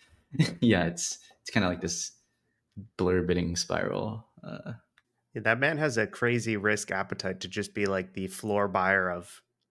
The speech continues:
Speaker 2: apes and now DeGods. It's, it's nuts. I, <laughs> I couldn't imagine doing that, but, uh, he's got conviction, right? So, or at least he thinks he can trade.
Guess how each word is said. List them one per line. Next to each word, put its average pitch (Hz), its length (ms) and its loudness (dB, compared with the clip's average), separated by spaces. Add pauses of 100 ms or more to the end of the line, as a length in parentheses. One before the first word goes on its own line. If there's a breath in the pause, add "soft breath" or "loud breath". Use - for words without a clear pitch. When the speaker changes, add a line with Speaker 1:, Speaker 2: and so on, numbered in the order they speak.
Speaker 2:
apes 104 480 2
and 90 340 -10
now 98 200 4
DeGods. 95 520 0
It's, 92 200 -8 (120)
it's 143 280 0
nuts. 104 520 4
I, 104 200 -4 (100)
<laughs> - 140 -8
I 113 80 0
couldn't 143 460 -2
imagine 123 400 0
doing 104 260 -2
that, 92 240 -2
but, 98 180 2
uh, 98 220 2 (500 loud breath)
he's 104 180 -4
got 117 220 6
conviction, 113 480 -2
right? 95 280 -4 (260)
So, - 180 -10
or 98 180 -2
at 104 60 0
least 107 220 -2
he 107 80 -6
thinks 104 320 -8
he 95 80 -10
can 95 140 -10
trade. 101 360 -4